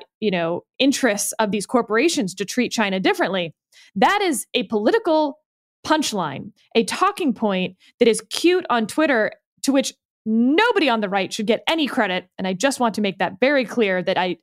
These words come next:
I subtract points for that kind of argument. Um, you know, they say they're upset about police brutality. What about the Uyghurs? They say they're, you know, uh, all about climate change. What about the Uyghurs? What?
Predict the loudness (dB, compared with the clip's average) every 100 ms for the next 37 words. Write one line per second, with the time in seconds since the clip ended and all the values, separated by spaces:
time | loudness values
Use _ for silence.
0 | -4 -2 -2 -2 0 2 0 0 0 0
1 | -4 -8 -8 _ _ _ 2 4 2 -4
2 | _ -4 -2 0 0 0 0 2 0 2
3 | 2 0 0 -4 -8 _ -6 0 0 -2
4 | -4 0 2 2 -4 -14 _ 0 2 2
5 | 2 2 2 2 2 0 0 0 0 0
6 | -2 2 0 2 0 -4 0 0 2 0
7 | 0 2 2 2 0 -4 -4 0 0 -2
8 | 0 0 2 0 -2 -4 -12 -12 0 2
9 | 2 0 -2 _ 0 2 0 0 -2 -2
10 | _ _ 0 2 2 0 0 -2 0 -2
11 | -2 -2 -4 -10 -14 _ -2 2 4 2
12 | 2 4 4 2 0 -6 -2 2 2 0